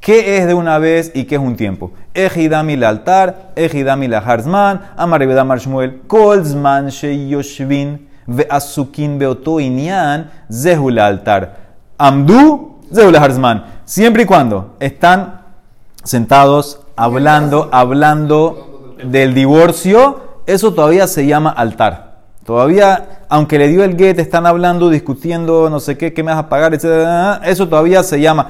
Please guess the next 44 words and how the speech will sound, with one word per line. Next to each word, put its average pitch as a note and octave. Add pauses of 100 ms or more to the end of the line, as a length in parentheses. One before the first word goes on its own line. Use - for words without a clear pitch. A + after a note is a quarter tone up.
(140)
Si -
ahí F#3
se A3+
descubrió E3
que D#3
había D3+
un D#3
switch, - (200)
entre A#2
comillas, C3
que B2
cambiaron, E3 (340)
entonces, C#3 (380)
eh, C#3
eh, D3
eh, F3+
es D3+
verdad, E3
el B2+
get C#3
es C#3+
pasul, F3
etcétera, F#3
y D3+
hay D3+
que D#3
hacer D3+
todo D3+
de C#3
vuelta, F3
nunca D#3+
tuvo D3
get, G3
o D3
sea, C#3+
nunca D#3
lo D3+
recibió, C3
etcétera. G2 (320)
Pero B2
si A#2+
ya D#3
se F#3+
pararon C#3+